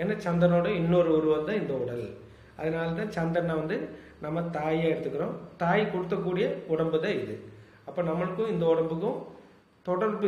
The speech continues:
இருக்குன்னுட்டா இருக்கு, இல்லைன்னுட்டா இல்லை. ஏன்னா இதுக்குள்ள இருக்கிற உயிருங்கிறது ஜீவாத்மா. அது பரமாத்மாவாகிய நம்ம சூரிய பகவானை பார்க்குறோம். ஏன்னா அதுதான் நம்மளோட பிரத்யட்ச, பிரத்யட்ச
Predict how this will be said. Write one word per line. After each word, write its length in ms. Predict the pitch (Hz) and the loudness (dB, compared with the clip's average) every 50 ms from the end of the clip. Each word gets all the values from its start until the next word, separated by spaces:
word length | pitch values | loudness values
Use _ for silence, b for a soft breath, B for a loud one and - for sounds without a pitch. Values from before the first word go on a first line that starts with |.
| 180 180 | 4 4
இருக்குன்னுட்டா 640 | 202 202 202 208 214 202 202 196 170 - 214 240 - - - 180 170 | 4 4 4 4 4 4 4 2 2 0 -2 -4 -4 -4 -2 0 0
இருக்கு, 280 | 170 175 170 175 190 196 - - - 165 | 2 2 0 0 -2 -2 -4 -4 -4 -2
இல்லைன்னுட்டா 500 | 165 170 175 175 160 156 156 - - 202 143 117 107 | 0 2 2 2 2 0 -2 -4 -4 -4 -4 -4 -6
இல்லை. 180 | 107 107 - - - - - - - - - b b b b b b b _ - | -8 -10 -10 -12 -16 -18 -20 -20 -20 -20 -20 b b b b b b b _ -8
ஏன்னா 120 | 147 170 185 170 160 | -6 -4 -2 -2 -2
இதுக்குள்ள 340 | 165 160 - 165 165 175 196 196 | -2 -2 -4 -2 0 2 2 2
இருக்கிற 200 | 185 - 185 170 156 147 | 2 2 0 0 2 2
உயிருங்கிறது 560 | 160 170 175 165 165 151 139 131 135 160 196 247 - - B B B B B - 127 123 | 4 4 4 4 4 2 0 -2 -2 -2 -2 -4 -4 -6 B B B B B -20 -16 -6
ஜீவாத்மா. 580 | 139 156 165 165 170 165 156 - - 151 156 202 - - B B B B B B 151 | -4 -2 0 2 2 2 2 0 -2 -4 -4 -4 -4 -6 B B B B B B -4
அது 120 | 165 214 - - 175 | -4 -4 -2 2 2
பரமாத்மாவாகிய 1000 | 170 170 175 190 208 214 208 214 208 196 190 190 185 180 175 175 165 165 180 208 254 311 320 - - - - | 2 2 2 2 2 2 2 2 0 0 0 2 2 4 4 2 2 2 0 0 -2 -4 -6 -8 -12 -10 -6
நம்ம 240 | 170 175 180 185 190 202 196 - - | -4 -2 -2 -2 -2 -2 -4 -6 -4
சூரிய 280 | - 196 196 202 196 190 196 | 0 2 4 6 6 6 6
பகவானை 320 | 180 175 170 170 170 160 - 151 | 6 6 6 6 4 4 2 0
பார்க்குறோம். 360 | 147 143 143 143 147 165 202 - - - B B B B B B B - | -2 -2 -2 -4 -4 -4 -4 -6 -8 -12 B B B B B B B -6
ஏன்னா 120 | 160 170 190 185 160 | -4 -2 -2 0 0
அதுதான் 320 | 160 170 170 170 170 170 175 | 0 0 2 2 2 2 2
நம்மளோட 300 | 170 165 165 165 165 - - - | 2 2 2 2 0 -2 -2 -2
பிரத்யட்ச, 540 | 185 175 170 - 208 202 202 202 - 175 - - - - - - B B B B B B B _ _ | -4 -4 0 2 2 2 4 4 2 0 -2 -2 -6 -10 -12 -16 B B B B B B B _ _
பிரத்யட்ச 400 | 165 165 165 170 202 202 - | -8 -8 -4 -2 0 0 2